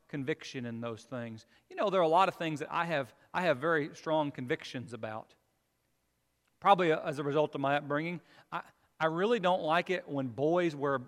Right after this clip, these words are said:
wear baseball hats and they kinda cock 'em back. You guys, you know what I'm talking about? They, like, s-, with the bill kind of flipped up like that. Travis, you know what I'm talking about? Drives me nuts.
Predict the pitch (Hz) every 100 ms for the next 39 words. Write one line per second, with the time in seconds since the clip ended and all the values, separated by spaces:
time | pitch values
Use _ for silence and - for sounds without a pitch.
0 | _ 135 143 113 139 - - 170 165 180
1 | 175 - - - _ _ 131 135 180 143
2 | - - 165 160 165 143 135 156 - -
3 | - _ _ _ _ _ _ _ _ _
4 | 156 175 160 185 190 185 185 185 190 190
5 | 180 165 147 - - - 131 123 151 180
6 | 180 175 156 135 - - 170 180 185 180
7 | 180 180 180 180 190 180 - 190 185 190
8 | 185 190 185 185 185 196 - - - _
9 | _ _ _ _ _ _ _ _ _ 156
10 | 240 185 143 127 120 156 - - - -